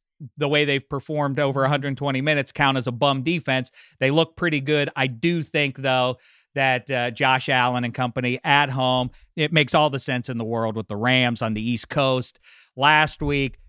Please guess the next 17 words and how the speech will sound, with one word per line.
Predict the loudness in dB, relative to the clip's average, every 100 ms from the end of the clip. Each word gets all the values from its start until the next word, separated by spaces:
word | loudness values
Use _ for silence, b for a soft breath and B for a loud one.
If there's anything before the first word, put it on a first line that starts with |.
| -6
back | 2 2 2
on | 0 0
the |
East | -2 -4 -4
Coast | -4 -4 -4
here. | -4 0 0 0 -2 -6 _ _ _
Um, | 0 0 0 -2 -6 -2
I, | -2 0
I | 0
like | 2 4 4 2
that | 0 0
Rams | -2 -2 -4
team. | -4 -4 -4
I | -8
don't | 0 0 0 -4
love | -4 -4
them. | -4 -4 -6